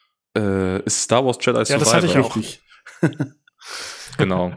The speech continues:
Speaker 1: Das, äh, aber dann, Flo, dann lass ich dich vielleicht mal reden, nachdem Kim und ich jetzt schon ein bisschen ausgeholt haben im April.
Speaker 2: Äh, ich hätte nachher auch noch einen Titel, aber das trotzdem, ähm,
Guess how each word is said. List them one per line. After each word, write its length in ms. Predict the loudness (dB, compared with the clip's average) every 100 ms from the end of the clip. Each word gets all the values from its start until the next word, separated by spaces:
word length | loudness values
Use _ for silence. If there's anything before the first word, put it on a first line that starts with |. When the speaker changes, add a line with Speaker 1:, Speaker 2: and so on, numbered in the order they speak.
| -14 _
Speaker 1:
Das, 440 | -8 -6 -4 -4 -2
äh, 20 |
aber 200 | 0 2
dann, 480 | 2 2 0 -2 -6
Flo, 240 | -2 2 4
dann 100 | 4
lass 180 | 2
ich 100 | 0
dich 140 | -2 -4
vielleicht 300 | 0 -2 0
mal 80 | -2
reden, 200 | -2 -2
nachdem 300 | -4 -2 -4
Kim 160 | -4 -4
und 80 | -4
ich 80 |
jetzt 140 | -4 -4
schon 120 | -4
ein 20 | -4
bisschen 400 | -4 -2 -2 -2
ausgeholt 500 | -4 -2 -2 -2 -2
haben 200 | -4 -4
im 120 | -4
April. 300 | -6 -4 2
Speaker 2:
Äh, 720 | 4 6 4 4 0 -4 -10
ich 100 | -6
hätte 160 | -2
nachher 240 | 0 0 0
auch 140 | 0
noch 140 | -2 -2
einen 120 | -4
Titel, 240 | -2 0
aber 180 | 2 2
das 300 | 2 2 0
trotzdem, 500 | 0 2 2 2 0
ähm, 760 | 0 2 2 0 -2 -4 -6 -10